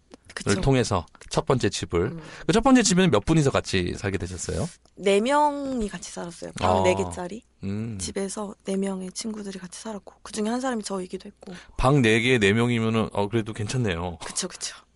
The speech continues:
Speaker 1: 이게 서울을 벗어나면 가능한 일이에요.
Speaker 2: 음, 맞아요.
Speaker 1: 네.
Speaker 2: 예. 구체적으로 집값이 서울하고, 그 청년 입장에서
Speaker 1: 네.
Speaker 2: 서울하고 부천만 해도 사실은 수도권 중에서도 가까운
Speaker 1: 그쵸.
Speaker 2: 수도권에
Speaker 1: 그쵸,
Speaker 2: 속하는데,
Speaker 1: 그쵸.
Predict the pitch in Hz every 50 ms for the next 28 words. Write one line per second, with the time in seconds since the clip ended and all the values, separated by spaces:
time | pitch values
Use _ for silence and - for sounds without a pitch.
0 | _ _ _ _ _ _ _ - - 208 214 208 - 370 370 370 359 370 359 349
1 | 339 330 269 254 - 214 202 220 214 214 202 185 - - 180 185 185 180 175 165
2 | 165 127 151 165 160 143 123 - - 95 92 92 90 90 87 85 85 - 190 175
3 | 170 170 - - - - - - - - _ _ _ _ _ _ _ _ _ _
4 | _ _ _ _ _ _ _ _ _ _ _ _ - - - - 117 - 151 139
5 | 135 131 120 120 120 127 135 - - _ _ _ - - - - - 123 120 113
6 | 110 107 107 101 - - - 120 - - 160 151 147 135 123 113 - 110 113 113
7 | 107 - - - - - - 165 180 185 160 127 - - 98 92 85 82 87 92
8 | 147 - - 202 180 180 - _ _ _ _ - - 175 175 175 165 151 139 -
9 | 135 135 127 117 - - _ _ _ _ _ _ - - 147 - - 254 240 247
10 | 240 226 196 170 151 151 139 151 156 147 - 160 151 156 147 135 101 - - -
11 | - 233 220 - _ - 180 175 165 147 131 131 123 117 113 117 113 - 123 -
12 | - - - - - 214 226 196 - - 165 - 143 123 113 - - - - 127
13 | 117 107 104 92 90 87 95 139 185